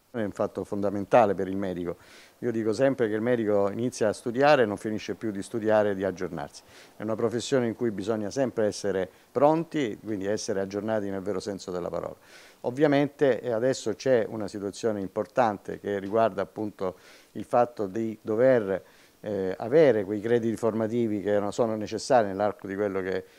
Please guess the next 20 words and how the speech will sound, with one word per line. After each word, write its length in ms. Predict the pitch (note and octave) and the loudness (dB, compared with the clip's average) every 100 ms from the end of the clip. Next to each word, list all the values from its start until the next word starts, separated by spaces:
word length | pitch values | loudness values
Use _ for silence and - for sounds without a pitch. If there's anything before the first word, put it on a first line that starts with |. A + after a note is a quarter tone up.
| _ | _
è 100 | - | -10
l'E 160 | F#2 F#2+ | -8 -8
C 260 | - D3+ D#3 | -2 0 2
M. 240 | D#3+ F3 - - _ - | 0 -6 -8 -18 _ -12
Bisogna 540 | G#2 C#3 C3 A#2+ G2+ | 0 2 2 2 -2
che 420 | - B2 B2 A2 - | -4 -2 2 2 0
i 360 | A#2+ A2 G#2 G#2+ | -8 -8 -8 -6
colleghi 680 | A2+ A2+ A#2+ B2 F#2+ G2 - | -2 2 2 2 -2 -8 -8
capiscano 600 | - A#2 C3+ - A2 G2 | -6 -2 -2 -2 -4 -2
che, 280 | F#2+ G#2+ G2+ - _ _ | -2 -2 -2 -4 _ _
eh, 220 | - A2+ | -8 -6
non 180 | G2+ A2 | -4 -2
è 220 | C#3 C3+ | 2 2
un, 160 | G#2+ A2 | 0 -6
soltanto 560 | A2+ G2 A#2+ A#2 - A2+ | -8 -2 0 0 0 -2
un 100 | G#2+ | 0
vezzo, 400 | A2 G2 - E2 | -2 -2 -8 -10
cioè 180 | - G#2 | -6 -6
in 100 | A2 | -2
Italia 500 | A#2 C#3 B2 G#2+ | 4 6 6 2